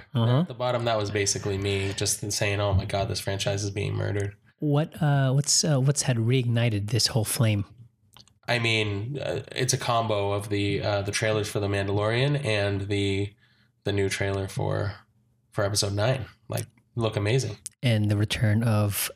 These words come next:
Speaker 1: a certain Jedi Master, uh, Obi-Wan Kenobi.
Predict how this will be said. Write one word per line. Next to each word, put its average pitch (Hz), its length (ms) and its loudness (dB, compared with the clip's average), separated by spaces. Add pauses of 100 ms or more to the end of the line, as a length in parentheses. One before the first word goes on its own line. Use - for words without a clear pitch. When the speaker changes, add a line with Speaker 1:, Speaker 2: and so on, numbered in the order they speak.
Speaker 1:
a 110 200 2
certain 110 320 2
Jedi 110 500 2
Master, 135 480 2 (1300)
uh, 104 480 0 (100)
Obi-Wan 120 1080 2 (260)
Kenobi. - 800 -2